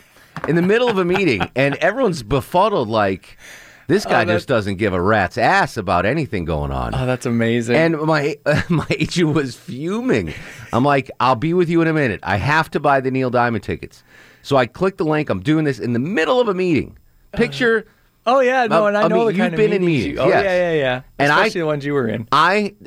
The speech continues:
Speaker 1: I basically said, "I'm out for now. Just let me focus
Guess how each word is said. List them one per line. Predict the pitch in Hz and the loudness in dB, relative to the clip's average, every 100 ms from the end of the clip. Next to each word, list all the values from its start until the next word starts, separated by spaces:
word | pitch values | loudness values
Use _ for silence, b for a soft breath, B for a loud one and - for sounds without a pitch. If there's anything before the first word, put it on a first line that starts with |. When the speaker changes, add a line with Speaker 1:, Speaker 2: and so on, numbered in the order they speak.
| - | -2
Speaker 1:
I | 135 | 0
basically | 147 165 156 143 | 2 0 -2 -4
said, | 135 135 113 - - - | 0 0 0 -6 -20 -6
"I'm | - 127 | 0 2
out | 127 127 - | 2 0 -4
for | 120 | -4
now. | 107 69 | -2 -4
Just | 67 113 - 110 | -4 -4 -2 0
let | 120 120 | 0 0
me | 127 | -4
focus | - - 131 113 107 95 | -6 -4 0 0 -2 -4